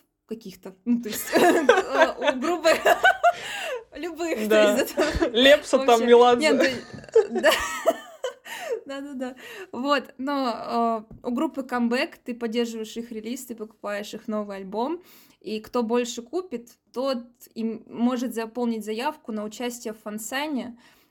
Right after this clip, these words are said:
Speaker 1: Фансайн — это встреча с группой твоей вот этой, чьи альбомы ты покупал. А,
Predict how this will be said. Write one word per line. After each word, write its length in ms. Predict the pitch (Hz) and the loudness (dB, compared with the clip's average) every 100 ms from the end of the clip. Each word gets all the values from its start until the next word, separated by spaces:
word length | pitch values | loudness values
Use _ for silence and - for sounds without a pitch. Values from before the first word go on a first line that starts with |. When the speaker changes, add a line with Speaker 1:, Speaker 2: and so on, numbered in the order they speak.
| _ | _
Speaker 1:
Фансайн — 500 | 240 233 233 262 277 | -4 -4 -2 -4 -2
это 180 | 240 214 | -4 -6
встреча 460 | 214 - 240 240 214 | -14 -6 -6 -6 -12
с 80 | 202 | -12
группой 480 | 214 220 214 202 220 _ _ _ _ | -8 -8 -10 -18 -18 _ _ _ _
твоей 280 | 208 190 175 | -10 -8 -8
вот 220 | 175 - | -10 -14
этой, 280 | - - - _ _ _ _ _ _ | -18 -18 -20 _ _ _ _ _ _
чьи 180 | - | -12
альбомы 360 | 196 196 226 233 | -10 -4 -2 -2
ты 80 | 226 | -4
покупал. 560 | - - - - - 240 _ _ _ _ _ _ _ | -16 -20 -20 -18 -18 -18 _ _ _ _ _ _ _
А, 420 | 196 196 190 185 | -6 -4 -6 -8